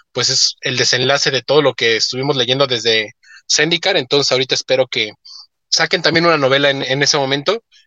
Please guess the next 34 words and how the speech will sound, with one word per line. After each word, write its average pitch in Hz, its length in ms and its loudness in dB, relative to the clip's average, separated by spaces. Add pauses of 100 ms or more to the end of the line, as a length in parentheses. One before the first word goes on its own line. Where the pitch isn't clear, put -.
(200)
eh, 113 480 -4
al 127 120 0
menos 151 200 0
le 139 80 4
den 139 180 4
un 147 100 -4
buen 139 160 4
cierre, 135 400 2 (560)
porque 135 300 0
la 131 100 2
verdad, 160 320 0 (640)
o 135 80 -4
sea, 135 260 0 (640)
a 139 140 -2
mí, 208 360 -2 (200)
a 135 120 -2
mí 202 120 0
me 208 80 2
está 202 180 -2
tocando 175 520 -2
perder 151 280 2
a 196 60 2
mi 147 120 -6
Planeswalker 170 520 -2
favorito 139 520 -2 (380)
en 143 180 -2
una 180 120 2
historia 170 440 0
muy 165 240 -4
poco 180 320 -2
desarrollada, 143 640 0 (400)
eh, 127 340 0 (1160)
que 135 200 2
en, 127 340 -6